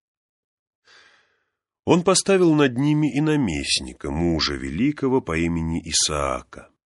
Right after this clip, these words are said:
который от порученных ему требовал почти непрестанной молитвы, а на отгнание уныния было у них множество ветвей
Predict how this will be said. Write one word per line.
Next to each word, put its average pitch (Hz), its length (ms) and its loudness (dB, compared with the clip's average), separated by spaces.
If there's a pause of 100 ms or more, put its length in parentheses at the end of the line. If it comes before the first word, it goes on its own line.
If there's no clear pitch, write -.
(100)
который 71 420 -2
от - 220 -10
порученных 76 640 -4
ему 90 360 -2
требовал 110 540 0
почти 113 640 -2
непрестанной 82 960 -2
молитвы, 69 720 -6 (340)
а 73 220 -2
на 69 240 -2
отгнание 71 640 -4
уныния 67 720 -6 (320)
было 131 320 2
у 135 120 2
них 120 240 -2
множество 120 640 -2
ветвей 87 720 -2